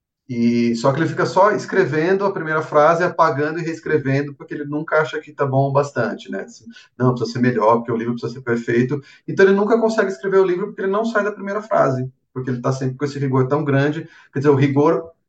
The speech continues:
começa a ser maior do que a própria execução, né? E acho que eu, eu tenho um pouco esse perigo, assim, né? Mais do que o famoso, né? "Ah, saiu numa espirrada só", né?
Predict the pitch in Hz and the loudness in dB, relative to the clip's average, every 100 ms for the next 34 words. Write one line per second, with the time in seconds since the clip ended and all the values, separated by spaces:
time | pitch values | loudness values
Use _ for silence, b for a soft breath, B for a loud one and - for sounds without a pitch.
0 | _ - 151 165 - 165 151 165 170 156 | _ -6 -4 -4 -4 -4 2 4 4 6
1 | 151 170 175 175 165 160 156 156 165 160 | 6 4 0 -4 -4 -2 -2 -2 -2 -2
2 | 156 143 151 - 151 127 123 - - 120 | -2 -2 -6 -6 -2 -2 -4 -12 -6 -4
3 | 127 - b b b b b b _ - | -4 -8 b b b b b b _ -4
4 | 147 160 196 - - 196 220 - 165 - | 2 4 4 0 0 2 2 0 -2 0
5 | 202 208 190 190 202 - 214 190 185 156 | -2 -2 -2 -4 -4 -8 -6 -4 -2 0
6 | 131 117 110 - - _ 113 117 113 113 | 0 -2 -6 -10 -14 _ -4 0 2 4
7 | 127 127 127 139 131 127 117 113 104 - | 2 0 -2 0 2 4 2 0 -4 -12
8 | _ _ _ _ 131 120 117 120 123 120 | _ _ _ _ 0 2 2 0 -2 -4
9 | 113 123 117 104 127 143 131 127 120 135 | -2 0 0 0 2 0 -2 -2 -2 -2
10 | 143 131 131 131 - 135 110 110 113 - | -2 -2 -2 -4 -6 -8 -4 -4 -4 -6
11 | 110 98 101 101 | -6 -6 -8 -14